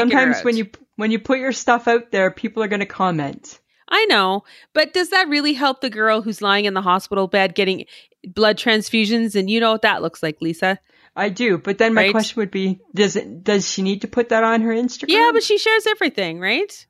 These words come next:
Speaker 1: Well, then she has to expect, Samantha, that people are gonna have comments. Maybe it's coming from a place of caring.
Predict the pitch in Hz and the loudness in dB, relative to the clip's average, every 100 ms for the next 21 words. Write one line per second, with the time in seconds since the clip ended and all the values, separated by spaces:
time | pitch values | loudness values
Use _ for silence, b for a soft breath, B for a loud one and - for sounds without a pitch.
0 | _ 214 269 269 294 254 285 262 254 - | _ -2 0 2 0 0 0 0 0 -2
1 | 294 285 - 285 262 - - 190 175 226 | -4 -4 -4 -2 -2 -6 -6 -2 0 0
2 | 226 226 254 247 240 247 262 262 277 226 | -2 -2 -2 0 0 0 -2 0 0 0
3 | 151 - 202 226 233 - 233 233 226 233 | -2 -2 0 2 0 2 0 0 0 0
4 | 220 233 226 247 - 214 254 233 | 0 0 -2 -2 -6 -4 -4 -6